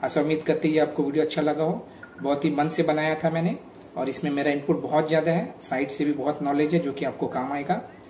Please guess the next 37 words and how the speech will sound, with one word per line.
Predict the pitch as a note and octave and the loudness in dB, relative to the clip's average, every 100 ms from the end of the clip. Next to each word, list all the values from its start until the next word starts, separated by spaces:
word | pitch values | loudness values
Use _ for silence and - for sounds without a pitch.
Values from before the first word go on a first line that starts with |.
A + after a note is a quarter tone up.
| - - - - | -20 -20 -20 -8
अगर | B2+ C3+ C3+ - | -2 -2 -2 -6
अच्छा | - C#3+ | -2 0
लगा | C#3 C#3 | 2 0
तो | C#3+ | 0
like | B2+ C3 - | 0 0 -2
करें, | C3+ C3+ | -2 -2
share | - B2+ - | -2 -4 -4
करें, | C3 C3 | -4 -4
subscribe | - B2 - C3 B2+ | -4 -6 -2 -4 -2
करें, | C3+ C#3 - - - - - - | -2 -4 -4 -12 -20 -20 -16 -2
प्यार | B2+ B2+ | 0 2
बांटें, | B2 B2 B2 A#2+ | -2 -4 -6 -6
खुशियाँ | B2 - B2+ | -10 -6 -4
बांटें | B2 A#2 A#2+ | -4 -4 -6
और | |
ज्ञान | A2+ B2 B2 | -4 -4 -4
तो | B2 | -4
जरूर | B2+ C#3+ | -2 -2
बांटें। | C#3+ C3+ F#3 G#3+ - - - | -2 -2 -4 -6 -14 -16 -2
और | B2+ B2 - | -2 -2 2
हर | E3+ G#3 F#3+ C#3 | 6 8 6 0
video | C#3+ D3 F3+ | -2 2 4
को | F3 E3 D#3 | 4 4 2
उसी | - G3 | 2 2
दिन | E3+ D3 | 2 2
देख | C3+ - | -2 -4
लें | B2 A#2 - - | -6 -8 -12 -12
जब | C3+ B2 | -8 -6
बहुत | C#3 F3 E3 | 4 6 6
ज्यादा | D#3+ D3+ | 4 4
जमा | C#3 D3+ D#3+ | 2 0 2
हो | |
जाएगा, | D#3 D3 C#3+ | 2 2 0
आपको | - B2 | -2 -6
बहुत | B2+ D3 | -4 -6
अफसोस | B2+ - A#2+ A#2+ | -6 -8 -8 -6
होगा। | A#2 | -6